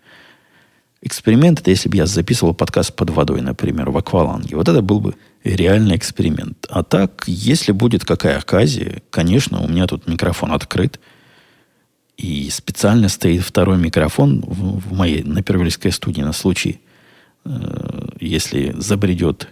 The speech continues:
хороший гость в виде жены или еще кого-то. Так что всегда это можно. И, повторюсь, экспериментом я это даже и не считаю. Э, Р-,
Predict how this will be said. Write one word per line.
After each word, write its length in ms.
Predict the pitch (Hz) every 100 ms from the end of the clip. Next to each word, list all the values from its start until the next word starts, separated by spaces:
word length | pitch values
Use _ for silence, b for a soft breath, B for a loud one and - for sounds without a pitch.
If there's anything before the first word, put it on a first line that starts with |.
| -
хороший 460 | - 85 82 -
гость 380 | 73 - - -
в 40 |
виде 320 | 80 78 - 87
жены 400 | 98 76 76 - B B B B
или 200 | - 80
еще 280 | 76 - 69
кого-то. 440 | - 67 82 76
Так 200 | - -
что 160 | - -
всегда 400 | - 82 92 95
это 200 | 87 -
можно. 440 | 78 82 123 98 - _ _
И, 440 | - 80 - 101 - _ _ _ - - _
повторюсь, 580 | - 90 - 92 107 -
экспериментом 680 | - - - 90 107 107 101
я 120 | 82
это 160 | 82 82
даже 360 | 82 76 92 - b b b b b b b b _
и 120 | - 92
не 160 | 92
считаю. 600 | - - - - - - - b b b b b b b b b -
Э, 380 | - 101 101 78
Р-, 280 | 110 113 113